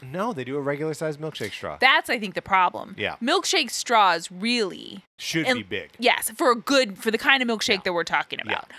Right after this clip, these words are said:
Speaker 2: For, like, a, you know, little, well, and I think on this show they were using paper straws, which
Speaker 1: Which would not hold up.
Speaker 2: No!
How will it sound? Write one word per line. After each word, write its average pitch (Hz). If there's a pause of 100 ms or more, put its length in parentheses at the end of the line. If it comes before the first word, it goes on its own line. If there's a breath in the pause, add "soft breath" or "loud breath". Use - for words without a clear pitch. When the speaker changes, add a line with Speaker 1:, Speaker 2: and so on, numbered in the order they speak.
(180 loud breath)
Speaker 2:
For, 277
like, 285
a, 233
you 302
know, 208
little, 185 (400)
well, 220
and 214
I 185
think 370
on 233
this 190
show 214
they 185
were 185
using 175
paper 185
straws, -
which 170
Speaker 1:
Which 143
would 123
not 123
hold 98
up. 92
Speaker 2:
No! 415